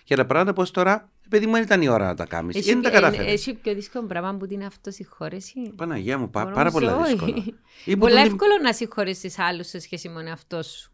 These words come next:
Speaker 1: Ή που την περηφάνεια μας όλοι που αντρεπούμαστε να πάμε να πούμε συγγνώμη και τη βλα-, γιατί όλοι αδικούμε τους άλλους τους ανθρώπους. Είτε γιατί κάνουμε εμείς κάτι άδικο,
Speaker 2: Ή
Speaker 1: είτε γιατί για τον
Speaker 2: πληγώνουμε τους,
Speaker 1: άλλον.
Speaker 2: Αχιλλέα, μπορεί να
Speaker 1: Μπράβο.
Speaker 2: μην είναι αδικία,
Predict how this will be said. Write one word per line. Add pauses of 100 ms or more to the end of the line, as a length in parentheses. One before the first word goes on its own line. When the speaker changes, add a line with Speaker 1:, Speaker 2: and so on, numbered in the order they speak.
Speaker 1:
Ή
που
την
περηφάνεια
μας
όλοι
που
αντρεπούμαστε
να
πάμε
να
πούμε
συγγνώμη (460)
και
τη
βλα-,
γιατί
όλοι
αδικούμε
τους
άλλους
τους
ανθρώπους. (520)
Είτε
γιατί
κάνουμε
εμείς
κάτι
άδικο,
Speaker 2:
Ή
Speaker 1:
είτε
γιατί
για
τον
Speaker 2:
πληγώνουμε
τους,
Speaker 1:
άλλον.
Speaker 2:
Αχιλλέα,
μπορεί
να
Speaker 1:
Μπράβο.
Speaker 2:
μην
είναι
αδικία,